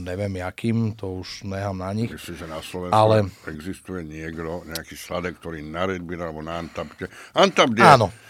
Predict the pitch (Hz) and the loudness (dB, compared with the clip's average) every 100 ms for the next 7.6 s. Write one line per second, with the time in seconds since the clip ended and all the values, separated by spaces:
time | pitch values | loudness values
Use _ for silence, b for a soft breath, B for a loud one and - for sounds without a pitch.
0 | - 202 170 117 170 185 143 143 - 120 | 2 6 6 8 10 10 10 8 6 4
1 | 98 107 135 131 113 127 170 202 165 135 | 6 6 8 8 6 4 4 4 4 4
2 | 123 143 160 147 123 123 - 95 - 123 | 0 0 -2 0 2 0 0 -4 -2 4
3 | 170 156 143 123 123 110 113 107 107 107 | 6 8 6 6 6 8 8 4 2 2
4 | 147 165 123 104 131 139 120 120 120 - | 4 4 4 6 6 6 4 6 4 4
5 | 104 113 107 110 101 110 101 - 107 101 | -2 -2 -4 -2 0 2 0 -4 -2 2
6 | 107 110 - - 110 98 226 226 131 156 | 2 0 -2 0 2 6 8 8 6 6
7 | 185 120 165 139 127 | 10 10 10 10 12